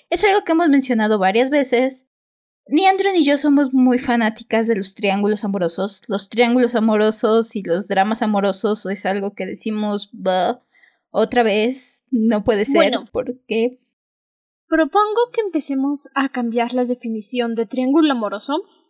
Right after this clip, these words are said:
Speaker 2: porque vi esto en Instagram el otro día, no es crédito mío. No es un triángulo, es un ángulo amoroso. Porque, para que sea triángulo,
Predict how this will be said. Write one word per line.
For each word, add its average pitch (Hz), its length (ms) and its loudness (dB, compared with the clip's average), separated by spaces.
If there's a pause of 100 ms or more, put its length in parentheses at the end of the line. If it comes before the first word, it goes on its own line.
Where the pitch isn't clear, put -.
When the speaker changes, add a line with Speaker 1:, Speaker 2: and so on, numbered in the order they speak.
(300)
Speaker 2:
porque 262 640 -2 (240)
vi 294 260 2
esto 392 240 -2
en 285 140 0
Instagram 226 720 -4
el 220 160 -10
otro 220 260 -10
día, 226 460 -8
no 254 260 0
es 294 160 -4
crédito 262 400 -2
mío. 202 280 -8 (580)
No 330 260 2
es - 100 0
un 311 120 2
triángulo, 254 500 -2 (320)
es 262 160 -4
un 277 120 0 (100)
ángulo 311 580 2 (120)
amoroso. 233 560 -6 (420)
Porque, 349 540 -2
para 208 240 -4
que 220 100 -14
sea 240 240 0
triángulo, 294 680 0